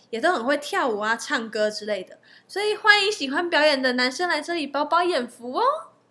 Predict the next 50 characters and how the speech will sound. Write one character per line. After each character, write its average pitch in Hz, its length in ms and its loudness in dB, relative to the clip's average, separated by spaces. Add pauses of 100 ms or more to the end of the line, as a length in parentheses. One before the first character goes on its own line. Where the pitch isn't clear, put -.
(400)
再 294 180 2
第 269 160 -6
三 240 260 -2
个， 233 280 -6 (260)
就 262 100 -12
是 254 460 -2 (100)
提 254 200 -6
早 247 180 2 (160)
适 262 280 -6
应 254 180 -2
社 226 240 -2
会， 208 300 -6 (460)
因 359 120 -8
为 403 80 0
这 392 140 -2
边 370 240 0
的 277 120 2
军 349 240 -4
事 381 220 -2
教 285 240 2
育 277 140 0
堪 381 260 -4
称 392 280 -2
全 302 240 0
台 285 200 2
北 269 220 -2
校 269 200 -2
规 269 160 2
最 285 140 -4
严 214 120 -2
格 208 100 -8
的 185 100 -6
地 208 160 -10
方， 190 300 -12 (160)
所 320 180 -2
以 302 80 2
呢， 262 240 0
可 302 100 -2
以 254 80 2
从 233 340 -8 (160)
这 285 100 -4
边 254 140 -2
的 233 160 0
同 214 260 -6
学 247 180 0
啊、 226 200 10
老 190 180 -2
师 233 160 -6
身 226 180 -2
上 226 220 -2